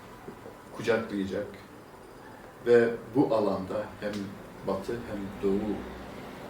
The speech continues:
kültürünü, edebiyatını, sanatını bir araya getirecek,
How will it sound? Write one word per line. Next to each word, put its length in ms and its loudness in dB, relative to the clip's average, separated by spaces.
kültürünü, 580 0
edebiyatını, 800 0
sanatını 680 0
bir 100 4
araya 280 8
getirecek, 680 -2